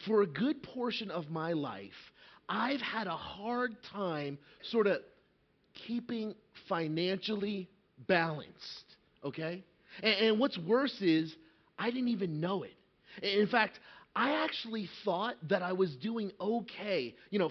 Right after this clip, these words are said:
financially speaking, because, I mean, you know, I never missed a payment. My credit cards, uh, my credit score is pretty high, you know, uh, things like that. I thought I was actually doing okay financially. I mean,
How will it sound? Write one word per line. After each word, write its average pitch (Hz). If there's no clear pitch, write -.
financially 196
speaking, 156
because, 185
I -
mean, 208
you 226
know, 208
I 190
never 202
missed 180
a -
payment. 226
My 165
credit 226
cards, 214
uh, 196
my 165
credit 233
score 240
is 220
pretty 240
high, 214
you 208
know, 190
uh, 180
things 226
like 214
that. 208
I 285
thought 196
I 190
was 214
actually 240
doing 226
okay 214
financially. 151
I 156
mean, 185